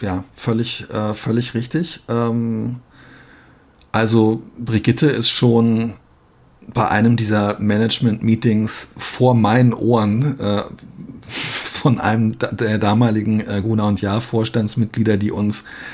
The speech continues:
äh, so ein bisschen erklärt haben, wie das alles läuft. Äh, und das war im Jahr zweitausend, würde ich sagen. Also da ist Brigitte halt, äh, schon als, äh, Cash Cow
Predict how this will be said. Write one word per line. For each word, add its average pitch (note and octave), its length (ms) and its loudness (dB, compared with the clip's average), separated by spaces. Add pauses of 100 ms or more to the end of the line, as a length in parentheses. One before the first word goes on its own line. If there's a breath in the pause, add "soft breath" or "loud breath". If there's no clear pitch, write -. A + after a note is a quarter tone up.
(380 loud breath)
äh, G#2 160 2
so G#2+ 80 6
ein G2+ 40 6
bisschen A#2 240 4
erklärt G2+ 380 0
haben, A2 240 4
wie A2+ 60 2
das G#2+ 160 0
alles G2+ 340 -2
läuft. G#2+ 520 0 (640 loud breath)
Äh, G#2 300 2
und G2+ 180 -4
das - 200 -4
war G#2 360 2
im B2+ 180 2
Jahr A#2+ 240 0
zweitausend, B2+ 680 -2
würde A2 160 -4
ich - 80 -10
sagen. G2 300 -4
Also G2 180 -4
da G#2 120 -2
ist G#2+ 140 -4
Brigitte A2 420 -2
halt, A2+ 420 -2
äh, A2 140 -2
schon A2+ 260 -2
als, A2 380 -6
äh, A2 260 -4
Cash - 320 -4
Cow G2 400 -2